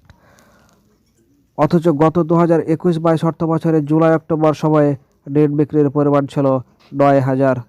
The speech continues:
তিনশো চব্বিশ কোটি পঁয়ষট্টি লাখ টাকা। অর্থাৎ ওই চার মাসে গ্রাহকদের সুদ আসল পরিশোধের পরও সরকারের কোষাগারে নয় হাজার তিনশো চব্বিশ কোটি পঁয়ষট্টি লাখ টাকা জমা ছিল।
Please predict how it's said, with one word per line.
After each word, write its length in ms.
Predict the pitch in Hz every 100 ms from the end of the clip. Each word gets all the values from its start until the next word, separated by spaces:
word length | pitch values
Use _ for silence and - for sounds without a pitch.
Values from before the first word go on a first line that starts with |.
| _
তিনশো 300 | 131 127 135
চব্বিশ 380 | 123 135 123 127
কোটি 240 | - 127 127
পঁয়ষট্টি 480 | - 127 135 120 127
লাখ 160 | 123 113
টাকা। 280 | 120 117 113 113 - - _ -
অর্থাৎ 400 | 123 120 127 120 -
ওই 180 | - 131 123
চার 220 | 131 127
মাসে 260 | 123 - 127
গ্রাহকদের 720 | 123 123 123 127 120 127 127 117 - _ _ _
সুদ 280 | 135 131 127
আসল 320 | 123 135 127 120
পরিশোধের 540 | 131 127 139 127 123
পরও 320 | 120 131 135 127 120 _ _ _
সরকারের 500 | 131 127 127 127 123 117
কোষাগারে 560 | 131 123 123 123 120 117 - _ -
নয় 280 | 123 123 120
হাজার 280 | 120 123 120
তিনশো 360 | 113 120 117 120
চব্বিশ 420 | 117 123 120 123 117
কোটি 240 | - 117 117
পঁয়ষট্টি 400 | 117 120 117 117
লাখ 160 | 117 -
টাকা 180 | 113 113
জমা 280 | 120 113 110
ছিল। 200 | -